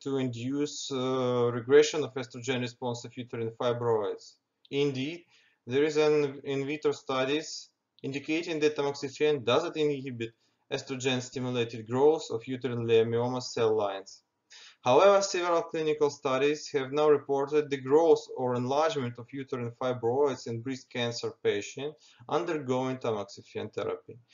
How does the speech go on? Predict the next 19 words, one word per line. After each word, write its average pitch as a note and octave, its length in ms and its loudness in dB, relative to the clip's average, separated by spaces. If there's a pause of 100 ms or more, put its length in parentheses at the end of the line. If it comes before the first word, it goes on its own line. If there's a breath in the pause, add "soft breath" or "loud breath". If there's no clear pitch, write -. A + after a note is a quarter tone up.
(220 loud breath)
In C3 100 -4
some G3 280 2
cases, D#3 400 -2
the C#3+ 100 6
expansion C#3+ 600 0
of B2+ 160 -10
tumor B2+ 340 -2
volume C3 380 -2
has A#2+ 140 -4
been C#3 280 -4 (480 soft breath)
sufficiently F3 600 -4
great D3 360 4 (200)
to C3 100 0
require C3 580 4
hysterectomy. A2 760 -2 (1900)
Types F3 260 12
of D3+ 160 6
uterine C#3 340 6
fibroids. A#2 760 4